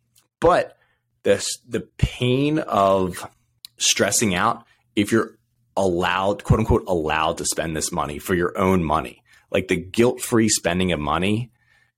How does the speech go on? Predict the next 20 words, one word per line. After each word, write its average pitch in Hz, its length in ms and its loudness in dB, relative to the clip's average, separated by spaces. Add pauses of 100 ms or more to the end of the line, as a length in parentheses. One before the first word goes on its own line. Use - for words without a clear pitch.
(180)
um, 69 360 -8 (400)
is 98 160 2
the 90 100 -2
main 90 260 2
reason 80 320 2
you 78 80 -4
need 76 200 -6
to 73 60 -10
do 71 140 -8
this. - 220 -8
The 95 80 -2
same 135 580 2
reason, 113 380 2
like, 92 140 0
I 85 60 2
started 101 360 2
this 87 260 2
episode, 76 600 -4 (500)
being 139 340 2
able 120 560 2